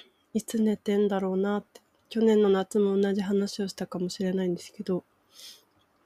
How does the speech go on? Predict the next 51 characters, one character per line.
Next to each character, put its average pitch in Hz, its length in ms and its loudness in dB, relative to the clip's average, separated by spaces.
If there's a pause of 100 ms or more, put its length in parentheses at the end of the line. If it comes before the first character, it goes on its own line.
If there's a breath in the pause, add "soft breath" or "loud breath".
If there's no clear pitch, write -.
(100)
<clears throat> - 1400 2
思 190 200 4
い 175 80 0
ま 180 160 0
す。 - 160 -14 (840 loud breath)
あ 214 460 4
ー、 - 0 -
ち - 100 -10
ょ 233 40 -4
っ - 40 -16
と 214 80 -8
喋 202 300 2
り 202 80 6
づ 202 160 2
ら 202 100 0
さ - 160 -8
が 185 180 -2 (120)
ま 185 160 2
だ 175 180 0 (100)
あ 185 80 -2
り 180 120 0
ま 180 100 0
す - 140 -6
ね。 175 260 0 (160)
え - 20 -4
ー、 180 380 -2 (340 soft breath)
な 208 100 0
ん 190 40 -2
か - 300 -10
最 196 200 -4
近 196 220 0
体 202 220 0
調 196 280 2
崩 202 280 0
し - 60 -8
て 190 120 0
ま 180 160 0
し - 140 -14 (200)
て、 190 300 2 (920 loud breath)
で 226 100 10
も、 190 260 6 (2000 loud breath)
ま 214 100 4
あ - 0 -
な 208 120 6
ん 196 60 0
か - 160 0
夏 190 320 0
風 302 400 4
邪、 - 380 -6
風 294 640 6
邪 269 160 2